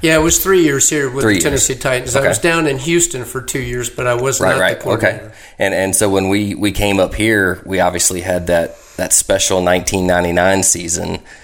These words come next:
Speaker 2: uh, where we, you know, go on and, and have the Music City Miracle, and, um, which is,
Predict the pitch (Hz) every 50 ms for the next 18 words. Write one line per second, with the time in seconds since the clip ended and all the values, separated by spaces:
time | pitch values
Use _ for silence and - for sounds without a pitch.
0 | - - - - _ - 85 85 85 87 90 87 87 87 87 - - 92 90 85
1 | 82 85 85 85 82 82 - - - - - 92 90 82 85 82 87 92 87 82
2 | 85 87 87 87 90 90 90 87 85 85 87 90 90 - - 85 87 85 85 85
3 | 82 87 90 92 - - - 92 82 82 82 85 87 90 87 - - - - 98
4 | 90 87 85 87 85 87 87 87 - - 98 90 87 90 90 92 90 87 76 -
5 | 78 - - - - - - - - - - - - - - 85 80 82 82 82
6 | 87 85 87 87 - - 85 85 85 - - - -